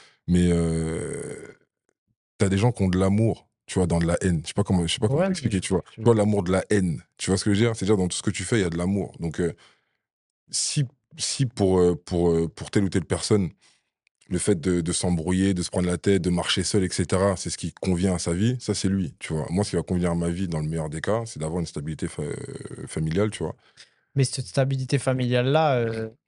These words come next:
Speaker 2: du coup, tu... Je repose pas la question pour te coincer, mais c'est plutôt pas, ça m'intrigue.
Speaker 1: Ouais.
Speaker 2: Tu penses, sur, d'autant plus au vu de comment on est éduqué, tu
Speaker 1: Ouais.
Speaker 2: vois, et souvent, on éduque les femmes aussi dans cette société, euh,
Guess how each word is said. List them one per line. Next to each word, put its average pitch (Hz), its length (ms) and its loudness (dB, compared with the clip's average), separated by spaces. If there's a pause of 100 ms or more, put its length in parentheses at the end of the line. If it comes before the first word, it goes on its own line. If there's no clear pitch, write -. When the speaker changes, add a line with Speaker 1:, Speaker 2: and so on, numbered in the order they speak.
Speaker 2:
du - 120 -10
coup, 165 140 -2
tu... 120 580 0 (680)
Je 120 100 0
repose 131 300 2
pas 185 100 0
la 165 80 2
question 139 240 -2
pour 135 180 -2
te 123 400 0
coincer, 139 340 0
mais 123 100 0
c'est 113 120 -6
plutôt 120 180 -8
pas, 139 120 2
ça 110 160 -4
m'intrigue. 123 520 -2
Speaker 1:
Ouais. 90 260 2 (240)
Speaker 2:
Tu 151 160 -2
penses, 185 400 2
sur, 185 320 -6
d'autant 190 500 0
plus - 380 -8
au 139 100 -2
vu 131 140 -4
de 135 100 -4
comment 135 400 0
on 127 80 2
est 131 120 2
éduqué, 135 420 -2
tu 131 160 -8
Speaker 1:
Ouais. 123 60 -2
Speaker 2:
vois, 139 140 2
et 117 60 -4
souvent, 135 420 -4
on 110 440 0
éduque 117 340 -4
les 123 160 -4
femmes 135 300 -2
aussi 120 240 -4
dans 131 80 -2
cette 110 200 -6
société, 131 600 0
euh, 107 220 0